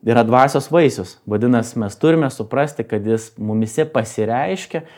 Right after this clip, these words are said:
mumise stiprėja ir auga, kai mes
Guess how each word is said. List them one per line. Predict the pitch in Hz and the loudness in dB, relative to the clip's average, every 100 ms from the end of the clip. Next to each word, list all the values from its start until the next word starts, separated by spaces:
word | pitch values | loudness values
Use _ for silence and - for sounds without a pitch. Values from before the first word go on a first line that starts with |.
| _ | _
mumise | 131 127 123 131 | 0 0 0 -4
stiprėja | 131 113 - 123 147 151 | -4 -10 -6 -2 0 0
ir | 123 - | -2 -4
auga, | - 110 120 135 160 160 _ _ _ | -8 -4 -2 -2 -6 -8 _ _ _
kai | 117 110 | -4 -2
mes | 120 120 | -2 -4